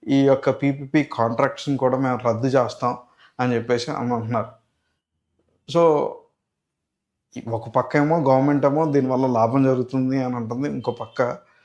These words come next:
ఆపోజిషన్ ఏమో దీ-, దీనివల్ల కామన్ మ్యాన్కి,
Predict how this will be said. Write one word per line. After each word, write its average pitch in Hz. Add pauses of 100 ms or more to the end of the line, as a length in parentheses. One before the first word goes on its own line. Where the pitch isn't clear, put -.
(280)
ఆపోజిషన్ 123
ఏమో 127
దీ-, 127
దీనివల్ల 127 (300)
కామన్ 165
మ్యాన్కి, 131